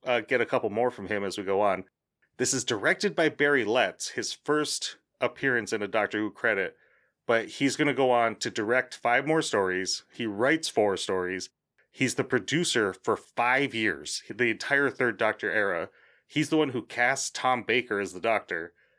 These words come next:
And in the eighties, he comes back as an executive producer. So, like, Barry Letts is gonna be a huge name for us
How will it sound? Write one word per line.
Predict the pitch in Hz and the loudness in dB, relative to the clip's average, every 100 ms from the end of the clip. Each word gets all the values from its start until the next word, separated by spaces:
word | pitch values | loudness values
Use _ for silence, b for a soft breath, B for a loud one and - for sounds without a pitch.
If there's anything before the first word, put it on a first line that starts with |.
| _ _ - | _ _ -4
And | 123 127 | -2 0
in | 131 | 0
the | 135 | 2
eighties, | 131 170 120 123 | 2 0 -2 -4
he | |
comes | 127 123 107 | -2 -2 0
back | 147 147 - | 0 0 -2
as | 107 | -4
an | 110 | -6
executive | 90 87 131 143 123 101 - | -6 -4 -2 -2 -2 -4 -4
producer. | 98 85 85 95 90 b b b b | -10 -8 -8 -8 -10 b b b b
So, | - | 0
like, | 110 101 - - | 0 0 -6 -2
Barry | 143 151 | 2 2
Letts | 139 131 117 | 2 2 -2
is | 92 | -8
gonna | 104 | -4
be | 98 | -2
a | 90 | -2
huge | - 135 135 120 - | -4 0 0 0 0
name | 117 98 | 0 0
for | - 95 | -2 -2
us | 90 - | -2 -4